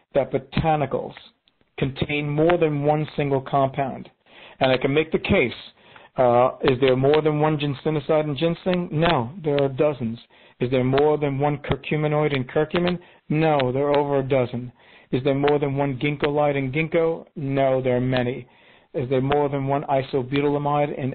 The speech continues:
echinacea? No, there are many. No different here. Hemp has over a hundred cannabinoids, of which C B D is one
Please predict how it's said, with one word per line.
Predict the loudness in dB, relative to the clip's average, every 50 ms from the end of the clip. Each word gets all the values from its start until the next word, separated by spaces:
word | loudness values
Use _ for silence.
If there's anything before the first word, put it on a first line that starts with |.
| -4 -4
echinacea? | -4 -2 -2 -2 -2 0 0 -2 -2 -2 -4 -4 -4 -6 -8 -12 _ _ _ _
No, | -4 -2 0 0 2 2 0 0 0 -2
there | -2 0 0 0
are | -2
many. | -2 -2 -2 -2 -2 -2 -4 -6 -8 -12 _ -20 -20 -20 -20 -20 -20 -20 _ _ -8
No | -4 -2 0 2 0 0
different | 0 -2 -2 -2 -4 -6 -4
here. | -4 -2 0 0 0 0 -2 -4 -8 -14 _
Hemp | -6 -4 -2 -2 -2 -4 -8 -8
has | -2 0 0 0 0 0 0
over | 0 2 2 2 2 2
a | 2 0
hundred | -2 -2 -2 0 0 0 0 -2 -4 -4 -6
cannabinoids, | -8 -4 0 0 0 0 0 -4 -6 -8 -8 -10 -10 -14 -18 _ -20 -20 -20 -20 -6 -2
of | -2 0 2
which | 0 0 0 -4 -2 0
C | 0 2
B | 2 2
D | 2 2 2 2 2 2 2
is | 0 0 0 -2
one | -2 0 0 0 0 -2